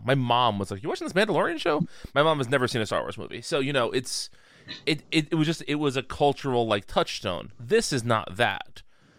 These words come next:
So I wonder what their metric for success is if we're gonna see more of, more of the Bad Batch, or if this is just a one season,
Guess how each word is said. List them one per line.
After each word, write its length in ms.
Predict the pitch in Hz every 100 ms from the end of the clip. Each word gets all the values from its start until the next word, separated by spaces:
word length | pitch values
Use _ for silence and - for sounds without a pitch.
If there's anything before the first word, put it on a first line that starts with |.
| - - -
So 240 | - 160
I 160 | - 135
wonder 580 | 139 139 170 156 143 135
what 340 | 117 104 127
their 400 | 120 101 120 117
metric 480 | 110 110 120 - 110
for 160 | - 113
success 460 | - - 151 135 113
is 100 | 104
if 100 | 101
we're 100 | 101
gonna 180 | 107
see 380 | 98 - 131 117
more 600 | 104 101 110 110 104 101 -
of, 600 | 101 101 95 90 - - - _ _ - - - - - - _ -
more 320 | 123 131 180
of 60 | 160
the 60 | 123
Bad 260 | 113 104
Batch, 240 | 98 104 -
or 40 |
if 60 | 117
this 100 | 127
is 40 |
just 140 | 113 117
a 40 |
one 320 | 104 107 110
season, 800 | 101 - 117 101 101 98 95 90